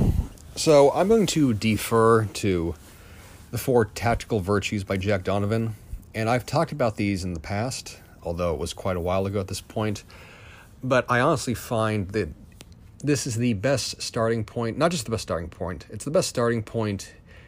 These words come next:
and best mental model for how to think about how to be a man. And the four tactical virtues, they are very straightforward. Number one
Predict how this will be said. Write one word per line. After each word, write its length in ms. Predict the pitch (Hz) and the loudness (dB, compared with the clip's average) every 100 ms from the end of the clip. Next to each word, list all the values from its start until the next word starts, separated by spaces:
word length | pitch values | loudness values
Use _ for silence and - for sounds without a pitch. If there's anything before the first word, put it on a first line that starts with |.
| - - - - 123 | -20 -20 -20 -12 -4
and 160 | 113 | 0
best 260 | 127 113 - | 2 2 0
mental 300 | 110 107 104 | -4 -2 -2
model 440 | 98 95 95 98 | 0 0 0 -4
for 200 | 90 95 | -4 -6
how 180 | - 107 | -4 -6
to 100 | - | -8
think 240 | - 101 | -8 -8
about 200 | 85 87 | -4 -4
how 100 | 85 | -4
to 80 | 87 | -6
be 100 | 85 | -6
a 40 | 78 | -8
man. 320 | - - - - - - - - - - - - - - - - | -10 -12 -14 -20 -20 -20 -20 -20 -20 -20 -20 -20 -20 -20 -20 -10
And 120 | 107 107 | -4 -4
the 40 | |
four 340 | - 147 151 | 2 4 4
tactical 480 | 117 - 120 101 143 | 2 -2 -2 -2 -2
virtues, 500 | 90 80 - 92 - - - - - - - - - | -2 -2 -4 -6 -8 -12 -20 -20 -20 -20 -20 -20 -12
they 100 | 95 | -4
are 100 | 87 | -2
very 160 | 85 87 | -2 -4
straightforward. 500 | 113 - 87 82 107 - - - - - - - | -4 -6 -4 -4 -4 -10 -20 -20 -20 -20 -20 -12
Number 280 | 98 104 107 | -6 0 2
one 400 | 95 107 143 120 | 4 2 2 -4